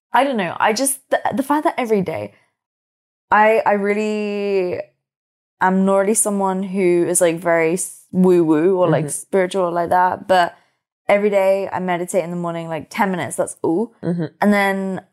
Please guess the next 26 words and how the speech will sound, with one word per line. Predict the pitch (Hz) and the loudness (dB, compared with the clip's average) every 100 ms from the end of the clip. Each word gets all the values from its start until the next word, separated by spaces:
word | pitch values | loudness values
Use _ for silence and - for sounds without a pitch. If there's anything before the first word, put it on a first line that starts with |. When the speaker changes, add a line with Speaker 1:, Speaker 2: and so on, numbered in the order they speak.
| _ - | _ -2
Speaker 1:
I | 190 | -2
just | 196 214 196 | 0 -4 -8
write | 185 202 208 208 | -4 -2 -2 0
down | 180 196 214 214 | 0 0 -2 -4
the | 202 | -6
things | 208 196 190 | -4 -4 -4
I'm | 190 | -2
gonna | 202 208 | -2 0
do | 208 | 2
that | 185 170 | 2 2
day. | 180 | -2
And | 175 180 185 - | -2 -4 -8 -4
at | 202 196 | -2 0
the | 208 | 0
end | 233 240 | 0 -2
of | |
the | 214 | 0
day, | 196 | 2
I | 180 | 2
write | 180 185 | 2 0
down, | 196 180 | 0 -2
like, | 175 | -4
what | 185 180 | -4 -2
I'm | 185 | -2
grateful | 185 190 226 247 | -2 -2 -4 -4
for. | 294 294 | -2 -2